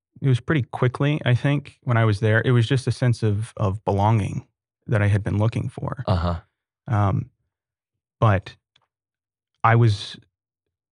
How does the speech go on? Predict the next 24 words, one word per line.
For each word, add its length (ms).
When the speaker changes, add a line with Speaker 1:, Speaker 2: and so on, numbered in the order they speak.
Speaker 1:
there 140
was 120
still 420
a 60
lot 160
of 120
fighting, 560
internal 340
fighting 520
that 140
went 160
on. 340
You 100
know, 100
the, 340
the 140
old 200
man 200
does 140
not 240
die 200
easily. 500
Speaker 2:
Uh-huh. 380
Speaker 1:
And 480